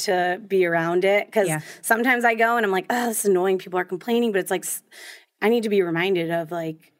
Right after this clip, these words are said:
Speaker 1: what I was like and how bad it
Speaker 2: Right.
Speaker 1: gets and, like, what happens if you relapse or if you go out. And so, you know, I, I try to go to probably, like, two or three or four,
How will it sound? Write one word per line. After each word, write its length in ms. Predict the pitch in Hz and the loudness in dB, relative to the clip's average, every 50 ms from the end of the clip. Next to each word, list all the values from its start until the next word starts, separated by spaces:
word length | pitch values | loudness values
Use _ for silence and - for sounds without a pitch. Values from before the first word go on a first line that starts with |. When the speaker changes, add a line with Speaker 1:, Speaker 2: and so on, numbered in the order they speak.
| _ _ | _ _
Speaker 1:
what 240 | - 160 170 170 165 | -6 -4 -2 0 0
I 240 | 165 165 180 185 170 | 0 0 0 0 -2
was 320 | 156 160 160 156 147 - | -2 -2 -2 -4 -4 -6
like 300 | 160 156 160 160 160 160 | -6 -4 -4 -4 -4 -4
and 140 | 180 165 160 165 | -4 -4 -4 -4
how 160 | 160 170 165 | -4 -4 -4
bad 300 | 156 160 151 156 170 170 | -4 -4 -4 -4 -4 -4
it 220 | 170 160 165 - - _ _ - - | -4 -6 -6 -10 -14 _ _ -4 -2
Speaker 2:
Right. 160 | 160 160 156 | 0 0 0
Speaker 1:
gets 240 | 156 - - - - | -2 -4 -6 -6 -2
and, 160 | 180 170 170 | 0 0 2
like, 180 | 165 160 156 160 | 0 0 -2 -2
what 160 | 170 175 170 | -2 -2 -2
happens 440 | 156 156 165 190 - - 254 226 180 175 | 0 -2 -2 -2 -2 -2 -2 0 -2 -2
if 140 | 160 165 | -4 -4
you 320 | 170 165 165 165 160 156 151 156 - - - - - - _ | -4 -2 0 0 0 -2 -4 -6 -12 -20 -20 -20 -20 -12 _
relapse 640 | - 175 175 165 160 156 156 160 156 156 - - | -2 0 2 2 2 2 0 0 -2 -4 -6 -4
or 160 | 175 170 160 | -2 0 0
if 160 | 160 160 160 - | 0 -2 -2 -4
you 80 | 180 175 | -4 -2
go 240 | 160 180 175 160 156 | 0 2 2 2 2
out. 380 | 156 156 156 156 - - - - - - - - - - - - - _ _ _ _ _ _ _ _ - | 2 0 0 0 0 -2 -4 -10 -20 -20 -20 -20 -20 -20 -20 -20 -20 _ _ _ _ _ _ _ _ 2
And 380 | 202 208 196 185 180 180 180 175 | 2 4 4 4 2 2 2 0
so, 600 | 160 - - 202 185 180 175 170 170 175 - - - | 0 0 2 4 4 4 4 2 0 -2 -4 -2 0
you 100 | 277 294 | 2 4
know, 200 | 262 214 196 196 | 4 4 4 4
I, 160 | 190 185 185 _ _ - - | 2 0 -2 _ _ -10 -6
I 140 | 202 202 208 | -4 -2 -2
try 260 | 185 - - 208 196 | -2 0 0 0 0
to 60 | 170 | 0
go 240 | 160 160 185 175 170 | 0 0 0 0 0
to 60 | 160 | -2
probably, 400 | 170 160 - - 175 160 170 165 | -6 -8 -8 -8 -6 -4 -2 -2
like, 260 | 156 147 151 151 - _ | -2 -2 -4 -6 -8 _
two 280 | - - - 208 180 170 | -8 -2 0 2 2 2
or 60 | 165 160 | 0 -4
three 360 | 160 - 185 170 170 165 165 | -4 -2 -2 0 0 0 -2
or 100 | 165 143 | -2 -6
four, 760 | - - - 170 160 165 165 165 165 165 165 165 170 - - | -8 -6 -4 -2 -2 0 0 0 0 -2 -2 -2 -4 -6 -12